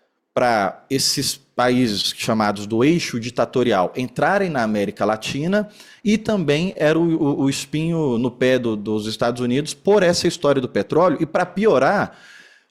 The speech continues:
o, a Venezuela queria invadir a Guiana, que quem tá explorando o petróleo da Guiana são os Estados Unidos. Então, se não fizesse nada com a Venezuela, os Estados Unidos iam acumular cada vez mais prejuízos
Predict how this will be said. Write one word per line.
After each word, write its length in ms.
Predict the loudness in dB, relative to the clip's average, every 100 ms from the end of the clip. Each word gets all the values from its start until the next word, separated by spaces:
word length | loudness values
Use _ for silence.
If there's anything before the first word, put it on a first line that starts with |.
| _
o, 120 | -2 0
a 180 | 2
Venezuela 480 | 2 2 4 4 4
queria 240 | 2 0 0
invadir 380 | 0 0 2
a 40 | 0
Guiana, 520 | 2 2 2 0 -4
que 120 | -6 -8
quem 320 | -2 0 2
tá 140 | 0
explorando 580 | -2 0 2 4 2 0
o 40 |
petróleo 440 | 0 -2 2 0 2
da 120 | -2
Guiana 500 | 0 0 2 2 0
são 380 | -2 0 2 2
os 100 | 0
Estados 420 | -2 0 0 -2
Unidos. 480 | -2 -2 -4 -12 -16 _ _ -20 -10
Então, 220 | -6 0 0
se 160 | 2
não 140 | 0 2
fizesse 480 | 0 2 0 0
nada 260 | -2 0 0
com 140 | -2
a 20 | -2
Venezuela, 720 | -2 -2 0 2 4 4 0
os 140 | -2
Estados 340 | -4 -2 -2 0
Unidos 240 | -4 -2
iam 120 | -2
acumular 540 | -2 -2 0 2 0 -2
cada 300 | -2 -2 0
vez 280 | 0 -2 -2
mais 260 | -4 -6
prejuízos 1160 | -6 0 2 2 0 0 0 -2 -2 -8 -14